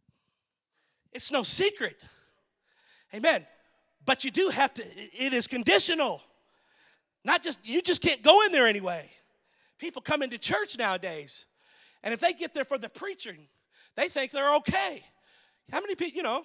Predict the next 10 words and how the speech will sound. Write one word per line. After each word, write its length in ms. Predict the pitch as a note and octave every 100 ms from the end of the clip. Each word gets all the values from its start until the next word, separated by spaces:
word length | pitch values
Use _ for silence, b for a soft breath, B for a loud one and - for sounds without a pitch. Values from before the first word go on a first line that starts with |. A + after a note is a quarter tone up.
| _
forty-five 440 | - C4 - B3+ B3
minutes 280 | B3 A#3
late, 260 | G#3+ A#3+ C4+ _ B B B
everything 440 | - A#3+ C#4 C4 B3
that 120 | G#3
comes 280 | - C4 G#3
up 100 | B3+
to 60 | A3+
the 120 | A3
preaching, 440 | B3 B3 - A#3+